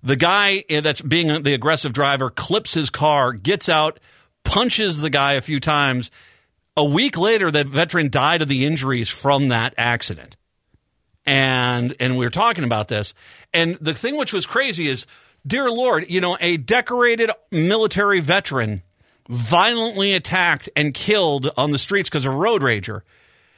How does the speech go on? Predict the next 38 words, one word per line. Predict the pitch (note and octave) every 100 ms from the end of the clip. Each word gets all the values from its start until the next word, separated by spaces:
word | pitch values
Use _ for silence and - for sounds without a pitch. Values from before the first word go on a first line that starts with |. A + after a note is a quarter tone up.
| _ -
And | F3+
I | G#3+
said, | F#3+
the | -
first | A#3 -
thing | G3+
I | G#3
said | G#3+ D#3
was, | D3 -
"Wow, | D3+ A#3 G3+ E3
if | C#3+
this | D#3+ G#3
happened | G3 G3 F#3 D#3
in | D3
Minneapolis, | D3+ D#3 A3 B3+ D#3+ C#3 - - - - _
it | G3
would | F#3+ D#3
be | E3+
the | D#3
number | D#3 D#3 C#3+
one | C#3+
story | C3+ - F3+ E3+ D3+ C3+
for | - C#3 C3 -
a | B2+
month | A#2+ D3+ C4+ - -
in | C#3
this | C3 A2
town. | - A#2 A2 A2 A#2 - _ _ _
How | - A#3 C4+
the | G3+
hell | E3+ G3+ G#3
have | F3+
I | F3
not | F#3+ E3+
even | D3+ C3+
heard | A#2+ G3+ D4
about | G3+ C3+ A#2 -
this? | A2 A2+ -